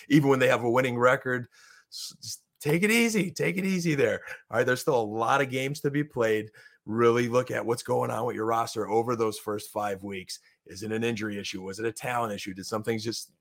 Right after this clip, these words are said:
you know, you lost some real close games? Hang in a little bit longer. Keep working the free agent wire tonight.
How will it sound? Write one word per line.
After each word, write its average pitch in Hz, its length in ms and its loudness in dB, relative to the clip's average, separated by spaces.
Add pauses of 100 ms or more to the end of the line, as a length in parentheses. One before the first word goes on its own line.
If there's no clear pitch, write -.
(160)
you 123 100 -6
know, 127 100 4
you 113 140 4
lost 113 240 -2
some 120 160 -4
real 120 200 6
close 120 400 4
games? 117 560 4 (560)
Hang 139 300 0
in 156 120 10
a 151 40 6
little 147 200 8
bit 151 120 6
longer. 113 360 2
Keep 113 240 -6
working 113 240 4
the 120 80 0
free 120 220 -2
agent 117 220 -2
wire 113 280 0
tonight. 101 500 -6